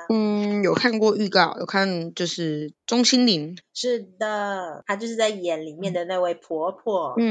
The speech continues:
Speaker 1: 嗯。
Speaker 2: 然后我跟我老公都看完了这部片啊，我老公，哎，不是片啊，这部，呃，
Speaker 1: 嗯。
Speaker 2: 台剧，
Speaker 1: 嗯。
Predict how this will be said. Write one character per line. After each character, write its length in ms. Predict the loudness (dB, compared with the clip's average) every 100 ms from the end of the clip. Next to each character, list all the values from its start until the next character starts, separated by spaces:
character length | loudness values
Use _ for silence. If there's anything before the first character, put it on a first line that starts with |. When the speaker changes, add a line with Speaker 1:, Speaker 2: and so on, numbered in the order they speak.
| 0
Speaker 1:
嗯。 220 | -4 -8
Speaker 2:
然 140 | -6 -2
后 180 | 0 2
我 160 | 2
跟 140 | 2 0
我 80 |
老 140 | 0 0
公 140 | -2
都 100 | -6
看 320 | -6 -4 -4 -4
完 160 | -8
了 100 | -10 -10
这 120 | -12
部 220 | -12 -18 -20
片 240 | _ -12 -12
啊， 100 | -12
我 160 | -6 0
老 160 | 0
公， 300 | -2 -6 -8 _ _
哎， 100 | -4
不 100 | -2
是 80 | -4
片 300 | -6 -4 -4
啊， 80 | -4 -14 -6
这 160 | -6
部， 520 | -4 -4 -4 -4 -8 -14 _
呃， 160 | -2
Speaker 1:
嗯。 260 | 0 0 -4
Speaker 2:
台 280 | -6 -6 -6
剧， 300 | -12 -14 -6
Speaker 1:
嗯。 240 | -4 -4